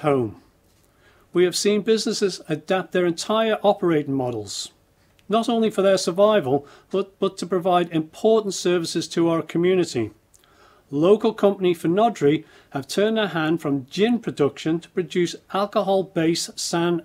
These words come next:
sa-, hand sanitizer to donate to our health colleagues. Social innovation at its best.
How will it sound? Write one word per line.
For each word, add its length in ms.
sa-, 360
hand 300
sanitizer 760
to 100
donate 460
to 180
our 120
health 240
colleagues. 600
Social 480
innovation 640
at 180
its 160
best. 560